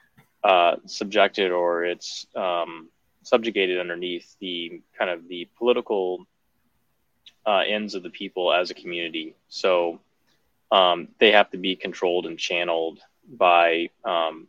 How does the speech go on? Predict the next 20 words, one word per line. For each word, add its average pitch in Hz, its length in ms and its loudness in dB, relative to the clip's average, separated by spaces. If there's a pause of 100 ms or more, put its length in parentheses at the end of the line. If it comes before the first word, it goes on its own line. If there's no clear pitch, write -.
(140)
ends 92 300 -2
outside 85 440 0
themselves. 80 580 -2
So 131 140 2
this 143 140 2
is 143 60 -2
where 123 140 8
you 104 140 4
have 95 200 4
something 92 300 -4
like 87 340 0 (680)
the 104 100 -4
confusion 104 520 -4
between, 90 760 -6 (360)
um, 85 460 2 (120)
economic 90 420 2
value 98 680 2
and 87 200 -10
virtue. 87 460 -6 (600)
So, 90 580 4